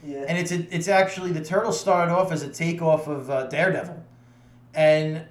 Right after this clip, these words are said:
Speaker 2: I always liked that the, the, like, when you, if you know comic books, then you know that Matt Murdock, Daredevil, is crossing the street. He gets covered in chemicals. He goes blind. He beco-, he trains with someone named Stick, becomes a ninja,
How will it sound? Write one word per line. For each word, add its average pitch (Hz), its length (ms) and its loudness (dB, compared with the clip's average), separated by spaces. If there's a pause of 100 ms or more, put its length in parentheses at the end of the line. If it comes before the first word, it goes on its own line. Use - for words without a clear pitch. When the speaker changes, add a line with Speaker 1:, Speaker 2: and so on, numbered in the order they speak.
(180)
Speaker 2:
I 185 120 4
always 202 260 6
liked 180 280 2
that 151 520 4
the, 143 400 -2 (760)
the, 175 80 -12
like, 185 320 -2
when 196 100 4
you, 175 280 -2 (100)
if 202 140 -2
you 214 120 -6
know 247 180 2
comic 196 460 4
books, 127 200 -10
then 156 140 -6
you 170 100 0
know 175 480 2 (440)
that 156 220 6
Matt 165 240 2
Murdock, 165 420 4
Daredevil, 151 640 0
is 151 200 -10 (320)
crossing 165 380 0
the 156 60 -6
street. 156 240 -6
He 151 60 -2
gets 151 160 -6
covered 160 280 0
in 147 120 -4
chemicals. 151 420 -2
He 156 80 -2
goes 147 220 -2
blind. 151 640 0 (400)
He 165 100 -2
beco-, 165 480 2
he 160 80 -2
trains 170 340 -2
with 151 120 -6
someone 160 240 0
named 151 200 -6
Stick, - 480 -8 (400)
becomes 160 400 0
a 147 40 -6
ninja, 147 500 -4